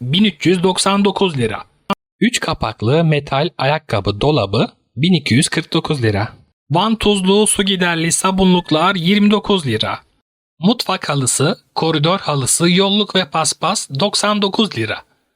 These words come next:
Yüz yirmiye yüz seksen ölçülerinde kaşmir halı yedi yüz altmış dokuz lira. Okyanus Home'dan yapışkanlı banyo aksesuarları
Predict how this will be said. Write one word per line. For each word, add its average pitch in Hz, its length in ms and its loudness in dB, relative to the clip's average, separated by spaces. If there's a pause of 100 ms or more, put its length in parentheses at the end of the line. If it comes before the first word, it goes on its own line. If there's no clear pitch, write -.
(300)
Yüz 196 300 4
yirmiye 170 380 4
yüz 143 200 0
seksen 135 540 -2
ölçülerinde 139 840 0
kaşmir 120 460 -4
halı 117 380 0 (360)
yedi 160 240 2
yüz 156 160 2
altmış 170 360 0
dokuz 165 300 0
lira. 101 260 -2 (520)
Okyanus 214 520 0
Home'dan 160 400 0
yapışkanlı 156 960 0
banyo 190 320 0
aksesuarları 127 1040 0